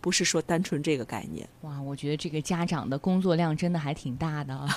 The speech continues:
Speaker 1: <laughs>
Speaker 2: 除了要把自己的钱打理好之外，还要帮孩子一起去打理他的这个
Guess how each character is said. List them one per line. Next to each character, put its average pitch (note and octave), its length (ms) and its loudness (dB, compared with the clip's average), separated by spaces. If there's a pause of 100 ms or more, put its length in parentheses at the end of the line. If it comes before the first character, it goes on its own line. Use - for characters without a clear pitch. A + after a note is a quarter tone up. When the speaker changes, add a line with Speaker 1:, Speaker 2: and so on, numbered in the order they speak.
(100)
Speaker 1:
<laughs> - 220 -4
Speaker 2:
除 G3 120 4
了 G#3+ 60 8
要 A#3 140 10
把 E3 140 8
自 D3+ 120 -2
己 F#3+ 80 2
的 D3 120 4
钱 D3 340 0
打 D3+ 160 2
理 F3 120 2
好 E3 180 -2
之 D#3 180 -2
外， D3+ 140 0
还 D3+ 120 -2
要 D#3 100 2
帮 F3+ 240 2
孩 B2 280 -4
子 - 140 -6
一 F3 120 -2
起 - 180 -10
去 - 260 -8
打 B2 240 -4
理 C3+ 140 -2
他 E3 220 -4
的 D#3 100 0
这 C#3 160 -2
个 A2+ 220 -6